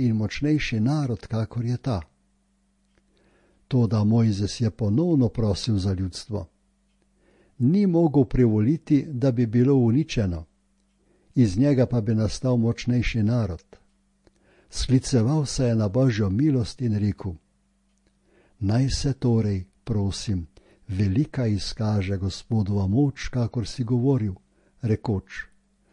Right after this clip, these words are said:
Gospod je počasen na jezo in obilen v milosti."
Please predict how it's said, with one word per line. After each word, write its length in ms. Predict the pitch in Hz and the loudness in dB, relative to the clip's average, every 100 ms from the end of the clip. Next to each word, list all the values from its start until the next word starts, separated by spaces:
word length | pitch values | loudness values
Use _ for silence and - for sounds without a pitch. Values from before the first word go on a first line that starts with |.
| _ _ - | _ _ -4
Gospod 640 | 110 98 - 123 113 - | -2 -2 -2 -2 0 -2
je 80 | 101 | -4
počasen 760 | - - 113 110 101 - 131 | -6 -4 -2 -2 -2 -4 -2
na 120 | 139 | 0
jezo 500 | 135 135 131 113 117 - _ _ _ | 0 0 0 -2 -6 -10 _ _ _
in 160 | 151 135 | 4 4
obilen 560 | 104 85 117 127 131 | 2 0 0 2 2
v 40 | 139 | 0
milosti." 560 | 143 127 98 - 107 | -2 -4 -8 -10 -12